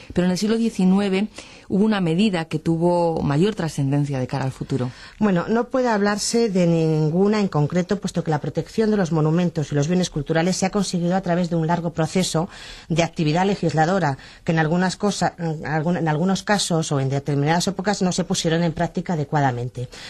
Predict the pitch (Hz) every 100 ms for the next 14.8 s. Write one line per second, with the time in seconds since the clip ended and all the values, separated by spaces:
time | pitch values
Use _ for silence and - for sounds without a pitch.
0 | - - - 180 214 226 214 190 202 208
1 | - 185 185 190 175 165 156 165 170 165
2 | 160 139 147 156 165 143 131 127 - 170
3 | 180 160 - 170 151 151 151 - 170 185
4 | - 165 160 160 - - - - 156 160
5 | 156 151 147 165 190 180 185 175 170 147
6 | 147 175 170 170 156 160 170 156 143 143
7 | - 135 127 - 127 120 120 - - -
8 | - 175 180 202 180 170 170 151 156 -
9 | - - 156 165 170 165 165 175 156 156
10 | 160 160 156 147 160 165 - 151 160 143
11 | - 208 - 160 240 - - 131 135 -
12 | 170 151 143 - - - - - 196 190
13 | 190 190 156 151 170 160 143 135 135 123
14 | 123 151 123 107 110 107 113